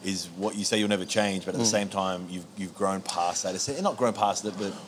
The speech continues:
Speaker 2: It's, it's a big part of our, our identity, obviously. That, that's how we start. I think a lot of the, um, the early sort of, yeah, just the recognition and what we were doing and, um,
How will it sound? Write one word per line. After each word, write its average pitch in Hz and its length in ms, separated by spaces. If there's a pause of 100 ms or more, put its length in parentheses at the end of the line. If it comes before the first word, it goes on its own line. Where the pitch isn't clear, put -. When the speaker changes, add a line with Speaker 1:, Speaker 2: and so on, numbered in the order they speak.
Speaker 2:
It's, 127 260
it's 175 140
a 185 60
big 208 240
part 139 240
of 127 280
our, 117 280
our 107 360
identity, 123 460
obviously. 104 640
That, 107 240
that's 113 220
how 107 140
we 101 80
start. 107 320
I - 20
think 160 180
a 120 60
lot 120 220
of 110 180
the, 107 280
um, 95 760
the 101 240
early 107 360
sort 98 260
of, 92 300
yeah, 120 240
just 101 240
the 98 60
recognition 98 720
and 90 340
what 104 200
we 98 120
were 95 120
doing 107 400
and, 90 420
um, 90 560